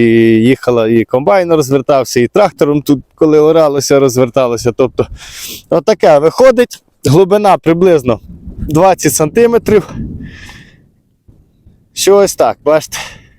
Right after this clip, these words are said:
Зараз побачу, побачите в роботі, казали мені.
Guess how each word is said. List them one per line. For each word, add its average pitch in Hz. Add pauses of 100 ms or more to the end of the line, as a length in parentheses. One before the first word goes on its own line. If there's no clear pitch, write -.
(500)
Зараз 170
побачу, 170
побачите 165
в 143
роботі, 170
казали 165
мені. 151